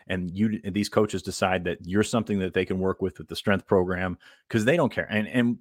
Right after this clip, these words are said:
you can say that about a lot of pro-, uh, a lot of positions. Tony Rojas and Kevion Keys are a hundred ninety pounds.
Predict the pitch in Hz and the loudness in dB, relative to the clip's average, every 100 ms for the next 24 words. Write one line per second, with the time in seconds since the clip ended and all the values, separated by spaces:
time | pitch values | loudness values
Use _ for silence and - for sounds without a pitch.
0 | 113 156 185 127 107 104 92 107 156 - | -4 -4 0 2 4 4 4 2 2 -2
1 | - 87 85 90 101 120 98 - 107 90 | -4 -4 -4 2 4 4 0 -2 -2 -2
2 | - 90 82 - - _ - 120 101 110 | -2 -6 -8 -14 -20 _ 2 4 6 4
3 | 104 107 104 98 90 104 101 90 87 147 | 2 0 0 -4 0 2 2 -2 -2 0
4 | 131 90 87 113 92 95 87 80 156 180 | 0 0 0 0 0 0 -4 -6 -4 -4
5 | - - | -8 -16